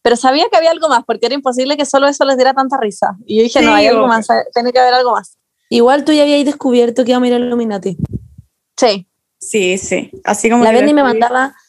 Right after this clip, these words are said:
Speaker 3: todos los días weas de Illuminati como,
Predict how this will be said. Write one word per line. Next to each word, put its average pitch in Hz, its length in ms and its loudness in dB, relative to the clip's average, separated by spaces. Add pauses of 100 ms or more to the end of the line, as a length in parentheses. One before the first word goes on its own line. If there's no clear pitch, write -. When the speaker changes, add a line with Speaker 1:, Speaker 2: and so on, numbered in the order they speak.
(320)
Speaker 3:
todos 285 240 2
los 302 180 0
días 262 280 0
weas 247 220 -2
de 247 60 0
Illuminati 233 420 -2
como, 214 480 -2